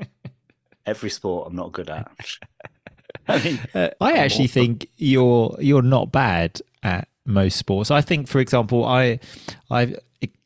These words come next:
Speaker 1: excelled maybe when I was young in one. I mean, I say excelled, it's not like I became a professional or anything, um, but had a very low standard in, um, lots of other sports. But definitely the worst s-,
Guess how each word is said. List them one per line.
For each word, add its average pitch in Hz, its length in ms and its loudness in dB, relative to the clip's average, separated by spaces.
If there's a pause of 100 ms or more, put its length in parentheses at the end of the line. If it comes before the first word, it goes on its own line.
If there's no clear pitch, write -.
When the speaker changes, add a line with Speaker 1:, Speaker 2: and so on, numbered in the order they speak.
(120)
Speaker 1:
excelled 139 880 0
maybe 123 300 4
when 113 120 4
I 113 80 4
was 107 140 4
young 110 320 2
in 104 260 2
one. 104 600 0 (120)
I 113 60 4
mean, 98 100 4
I 90 60 4
say 95 220 0
excelled, 87 460 0
it's - 120 -6
not 107 140 0
like 101 200 -2
I 92 60 2
became 92 360 0
a 85 60 0
professional - 600 0
or - 40 2
anything, 101 340 0 (600)
um, 113 560 0
but 131 380 0
had 127 160 4
a 127 40 2
very 131 240 4
low 127 340 6
standard 98 640 2 (120)
in, 95 480 0 (160)
um, 92 640 0 (420)
lots 104 320 0
of 107 180 4
other 104 200 0
sports. - 420 -2
But - 360 -4
definitely 139 440 4
the 110 140 2
worst 120 500 4
s-, - 180 -4